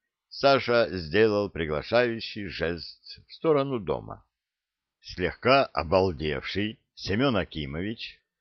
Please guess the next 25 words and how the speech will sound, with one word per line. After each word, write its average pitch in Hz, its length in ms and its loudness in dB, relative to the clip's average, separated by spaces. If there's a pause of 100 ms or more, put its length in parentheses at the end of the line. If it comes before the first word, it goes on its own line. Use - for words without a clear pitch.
(160)
вздрогнул 127 840 0 (180)
и 90 100 -2
бросился 92 500 0
к 76 60 -6
дому, 67 360 -4 (760)
стараясь 87 600 0
опередить 101 640 -2
важного 78 480 -2
гостя. 85 500 0 (880)
Следом 151 540 2
за 131 140 0
ними 139 340 -2
пошёл 92 460 -2
и 104 40 -4
бродяга. 69 720 -2 (1500)
Я 87 300 6
же, 98 260 -2
нажав 87 480 2
на 90 160 -2
тангенту, 82 720 -6 (460)
проверил 131 440 2
связь 101 640 0
с - 160 -14
выносным 87 560 -4
постом. 69 540 -6